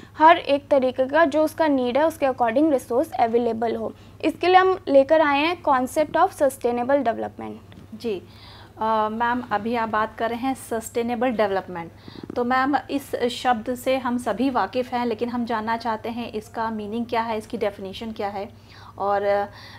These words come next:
Speaker 2: क्या कुछ इसके अंदर आता है?
Speaker 1: यस।
Speaker 2: जी मैम।
Speaker 1: So,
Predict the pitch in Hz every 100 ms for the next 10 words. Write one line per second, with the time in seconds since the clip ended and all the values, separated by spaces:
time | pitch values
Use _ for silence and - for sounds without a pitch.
0 | - 208 208 247 233 - 311 - - 226
1 | 202 196 170 - 170 175 196 - - -
2 | 247 - - 233 190 175 - - - -
3 | - 359 403